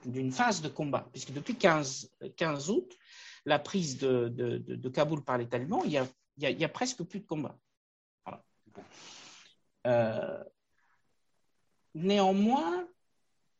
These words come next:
euh, cette résistance, moi, je ne veux pas,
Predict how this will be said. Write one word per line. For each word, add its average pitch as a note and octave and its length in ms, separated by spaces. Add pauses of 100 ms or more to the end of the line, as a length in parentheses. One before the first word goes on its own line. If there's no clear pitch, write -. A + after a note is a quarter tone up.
(800)
euh, B2+ 220 (580)
cette - 320
résistance, G3 840
moi, A3 120
je G3+ 140
ne F#3 60
veux E3+ 180
pas, - 160